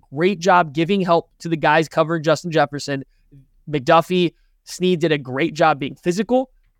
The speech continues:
undercutting every break that he actually made without over, you know, without taking the bait on some of the double moves to give windows for Kirk Cousins to drop it in.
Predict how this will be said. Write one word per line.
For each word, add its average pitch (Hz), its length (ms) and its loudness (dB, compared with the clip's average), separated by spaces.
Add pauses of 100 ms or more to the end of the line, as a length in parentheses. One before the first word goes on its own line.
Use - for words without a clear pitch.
undercutting 208 680 2
every 185 300 0
break 180 320 0
that 185 160 -4
he 180 140 0
actually 160 360 2
made 160 300 2
without 160 400 0
over, 170 240 -2
you 175 100 -2
know, 156 100 0
without 156 340 0
taking 170 320 -4
the 156 60 -4
bait 156 220 0
on 151 120 -4
some 156 160 -2
of 147 40 -4
the 151 60 -4
double 147 300 0
moves 147 320 -4
to 147 100 -8
give 139 300 -6
windows 151 400 0
for 139 120 -6
Kirk - 280 -6
Cousins 139 280 -4
to 143 60 -8
drop 127 300 -2
it 139 80 -4
in. 196 260 0